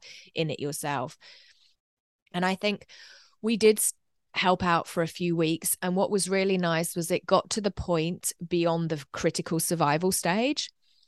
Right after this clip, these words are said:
where people were then starting to think about how I rebuild my livelihood, because there were so many different elements. And so I think to s-, transition and see that transition from no longer just getting,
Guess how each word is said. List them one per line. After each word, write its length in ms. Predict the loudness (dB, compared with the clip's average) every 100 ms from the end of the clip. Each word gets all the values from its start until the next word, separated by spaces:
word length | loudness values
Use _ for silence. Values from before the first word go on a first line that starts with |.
| -20 -4
where 200 | 0 0
people 460 | 2 0 2 0 2
were 140 | 2
then 380 | 4 2 0 -2
starting 560 | -2 0 0 -2 -4 -4
to 120 | -4
think 240 | -4 -4
about 460 | -4 -4 -2 -4 -8 -18 -16
how 420 | -4 0 2 0 0
I 120 | -2
rebuild 640 | 0 -2 0 2 2 0
my 160 | -4 -2
livelihood, 720 | 0 -2 -2 -8 -8 -10 -10 -16 _ _ _ -20 -20 -20 -8
because 240 | 0 0
there 100 | 2
were 80 | 2
so 280 | 4 4 4
many 200 | 6 4
different 320 | 2 -2 -2
elements. 320 | 0 0 0
And 120 | 0
so 380 | 0 2 4 2 0
I 120 | -6
think 320 | 0 0 0
to 140 | -2 0
s-, 200 | 2 2
transition 720 | 0 2 2 2 2 2 2
and 100 | 2
see 200 | 0 2
that 200 | 0 0
transition 540 | -4 -4 -2 -2 -4
from 300 | -4 -2 -2
no 140 | -2 0
longer 320 | 0 0 -2
just 360 | -2 -2 -4 -8 -16 -14 -2
getting, 460 | 0 0 -2 -4